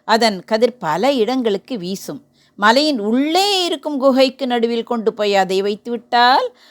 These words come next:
அதன் ஒளி வெளியில் பாயாது. அப்படி நம்முடைய உள்ள குகையில் அந்த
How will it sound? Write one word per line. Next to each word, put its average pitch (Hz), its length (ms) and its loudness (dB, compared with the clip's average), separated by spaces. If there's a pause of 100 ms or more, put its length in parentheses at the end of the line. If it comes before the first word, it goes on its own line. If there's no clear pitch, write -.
அதன் 190 340 0
ஒளி 185 340 -4
வெளியில் 175 540 -6
பாயாது. 208 520 -2 (420)
அப்படி 262 420 0
நம்முடைய 185 480 0
உள்ள 240 300 0
குகையில் 190 460 -4
அந்த 170 260 -4